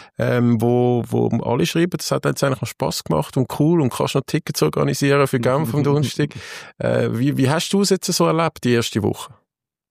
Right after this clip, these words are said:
Speaker 2: Hey, ich hab, äh, mein schönster Moment war vielleicht gestern zu oben gewesen, um acht vor elf, glaub's. Äh, und ich ha-, ich bin in Sitten gewesen, um den Match, also irgendwie noch geschafft, auf den Zug, der auf Basel gekommen ist.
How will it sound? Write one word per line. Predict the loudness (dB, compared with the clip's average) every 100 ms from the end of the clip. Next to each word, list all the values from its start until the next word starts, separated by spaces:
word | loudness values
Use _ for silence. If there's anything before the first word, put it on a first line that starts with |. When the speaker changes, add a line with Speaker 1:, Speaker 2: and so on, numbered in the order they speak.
| 0
Speaker 2:
Hey, | 2
ich | 4 2
hab, | 4 0 0
äh, | -8 -12 0
mein | 2
schönster | 4 2 0 0
Moment | 2 2 0
war | 0
vielleicht | -2 0
gestern | 0 0 -2 0
zu | 0
oben | 0
gewesen, | -2 -2
um | 0
acht | 0 -2 -6 -10
vor | 0 2 4 2 0 -4 _
elf, | -4 -2 -2 0 0 -2 _ _ _
glaub's. | -2 -2 -2 -8 -8 -14 -20 -4
Äh, | 0 4 4 2
und | 0 -2
ich | 0
ha-, | 0
ich | 0 2
bin | 4 4 4 2
in | 0
Sitten | 0 0 -2
gewesen, | -2 -2 0
um | 0
den | 0
Match, | 0 -2
also | -2 -2 -2
irgendwie | -2 0
noch | 0 0
geschafft, | 0 0 -2
auf | -8
den | -4
Zug, | 0 0 0
der | -2
auf | 2
Basel | 0 0 -2
gekommen | 0 2
ist. | 2